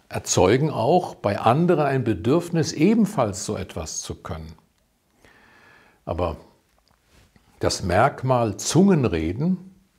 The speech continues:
das ist zum Beispiel eines. Das kann man nur, so wird behauptet, wenn man von Gottes Geist erfüllt ist.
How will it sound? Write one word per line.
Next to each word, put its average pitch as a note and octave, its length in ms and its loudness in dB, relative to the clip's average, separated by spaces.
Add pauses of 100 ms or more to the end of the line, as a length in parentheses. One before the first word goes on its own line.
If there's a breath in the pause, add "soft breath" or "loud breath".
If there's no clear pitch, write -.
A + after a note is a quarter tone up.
(220)
das A#2+ 200 -4
ist - 240 -2
zum G3 180 0
Beispiel E2 500 -6
eines. C#2+ 580 -8 (560 loud breath)
Das - 260 -6
kann A2 160 0
man G2+ 240 2
nur, D#3+ 480 4 (280)
so - 160 -12
wird - 200 -10
behauptet, A2 720 -2
wenn E2+ 120 -6
man G#2+ 200 -2
von C#3 220 -4
Gottes C#3+ 420 -4
Geist D2 400 -6
erfüllt D2+ 480 -14
ist. - 380 -20